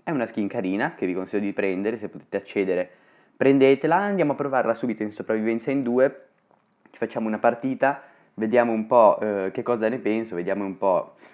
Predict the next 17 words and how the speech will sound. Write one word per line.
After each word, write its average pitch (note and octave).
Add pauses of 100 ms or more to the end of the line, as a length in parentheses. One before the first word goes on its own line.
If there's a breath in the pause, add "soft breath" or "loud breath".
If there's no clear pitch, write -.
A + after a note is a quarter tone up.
(200 loud breath)
com'è A2
giocarci G#2+
e, G2+
ehm, F2
valutiamo. F2
Allora, G2+
esteticamente B2
è G#2+
molto C3+
carina, F#2+
devo F#2
dire, F2+
con G#2+
questo A2
abbinamento A2
di A2+
colori G#2+